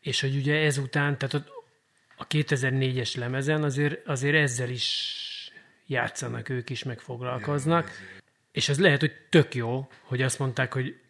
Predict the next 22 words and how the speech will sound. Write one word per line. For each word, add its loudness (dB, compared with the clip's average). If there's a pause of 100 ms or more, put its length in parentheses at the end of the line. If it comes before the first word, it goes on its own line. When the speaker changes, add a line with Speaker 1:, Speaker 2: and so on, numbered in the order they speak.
(140)
Speaker 1:
oké, -2
nem -2
akarjuk -6
ezt -8
is -8
beleráncigálni, -4
mert, -6 (400)
mert -6
ez -4
már -4
egy -4
lerágott 0
csont. -4 (720)
Csak -6
ilyen 0
szempontból 0
nekem -2
ez -2
most -10 (480)
érdekesnek -4
tűnik, -4
hogy, -2